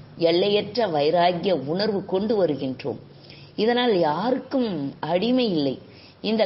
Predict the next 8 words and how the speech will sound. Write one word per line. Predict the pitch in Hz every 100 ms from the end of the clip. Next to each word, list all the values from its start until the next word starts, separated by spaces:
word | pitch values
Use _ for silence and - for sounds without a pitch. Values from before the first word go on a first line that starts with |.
| 202
கர்மேந்திரியங்களில் | 190 196 233 262 262 220 196 180 170 147
இருந்து | 156 190 175
விடுதலை, | 147 160 202 175 139 113 -
சுய | - 190 202 226 226
விடுதலை. | 156 135 131 123 98 - - - - -
ஆத்மா | 185 185 269 233
சுதந்திரமாக | 151 - 180 208 196 - 196 185 180 180
உள்ளது, | 160 139 135